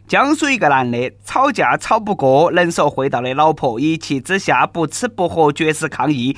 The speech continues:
后来还中暑了，老婆无奈只好报警求助。这个兄弟还多可爱的，生气了也不动手打老婆，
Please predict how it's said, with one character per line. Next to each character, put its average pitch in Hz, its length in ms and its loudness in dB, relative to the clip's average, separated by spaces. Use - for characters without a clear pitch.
后 175 220 2
来 220 160 4
还 175 180 0
中 120 220 -4
暑 277 240 -6
了， 233 220 0
老 247 160 2
婆 208 160 2
无 185 160 2
奈 156 260 2
只 226 160 -4
好 185 240 4
报 135 260 0
警 202 160 -4
求 151 240 0
助。 104 360 -10
这 202 120 0
个 220 100 2
兄 277 200 2
弟 196 140 0
还 175 160 0
多 165 160 2
可 208 260 0
爱 110 160 0
的， 120 220 -4
生 262 260 -2
气 202 160 0
了 196 300 6
也 196 160 0
不 190 140 -6
动 131 200 -2
手 160 160 0
打 160 160 2
老 175 200 4
婆， 131 300 -2